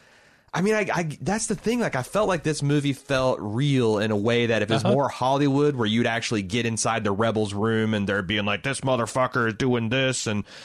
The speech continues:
Speaker 1: they're hinting at, like, when you,
Speaker 2: Yeah.
Speaker 1: like, like, the way these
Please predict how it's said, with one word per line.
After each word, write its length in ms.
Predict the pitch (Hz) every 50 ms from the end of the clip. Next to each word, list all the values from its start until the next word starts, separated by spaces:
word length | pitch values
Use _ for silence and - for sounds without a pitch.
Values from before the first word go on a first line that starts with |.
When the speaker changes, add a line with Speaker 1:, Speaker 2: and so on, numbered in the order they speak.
| - - -
Speaker 1:
they're 120 | - 156
hinting 500 | 147 - - 196 208 196 - 131 113 107
at, 240 | 101 95 90 - 78
like, 180 | 101 104 101 -
when 160 | 117 123 120
you, 280 | 117 113 110 110 107 101 - - - -
Speaker 2:
Yeah. 180 | - 120 98 85 -
Speaker 1:
like, 320 | - 127 123 113 - - -
like, 240 | 131 123 117 - -
the 80 | 123
way 320 | 123 123 139 156 165 170 165
these 300 | 156 151 135 123 -